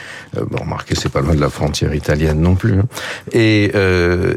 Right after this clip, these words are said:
et j'ai été, euh, bon, j'ai, j'ai grandi à Paris. Ma langue, euh, c'est le français, bien sûr. Mais, euh, en même temps, euh, je me demande dans quelle mesure, euh,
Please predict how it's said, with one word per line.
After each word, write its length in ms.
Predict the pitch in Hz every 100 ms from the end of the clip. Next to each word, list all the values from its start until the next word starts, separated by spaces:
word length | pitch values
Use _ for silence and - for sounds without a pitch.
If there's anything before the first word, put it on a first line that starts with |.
| -
et 180 | 110 110
j'ai 320 | 90 113 123
été, 400 | 110 - 127 117
euh, 240 | 90 80 76
bon, 220 | 78 82
j'ai, 140 | 76 65 67
j'ai 60 |
grandi 380 | 69 73 73 82
à 80 | 71
Paris. 500 | - 65 90 98 95
Ma 120 | -
langue, 300 | 55 69 80
euh, 120 | 76 -
c'est 160 | - -
le 80 |
français, 400 | - - 85 127
bien 160 | 110 92
sûr. 320 | - 67 - -
Mais, 380 | 98 110 110 90
euh, 180 | 95 87 85 - - - - - -
en 140 | 95
même 240 | 104 117 113
temps, 500 | - 135 180 185 -
euh, 320 | 101 101 90 90
je 160 | 92
me 180 | 107 120
demande 320 | 151 151 175
dans 120 | 143 110
quelle 180 | 117
mesure, 560 | 107 110 104 151 151 92
euh, 300 | 90 82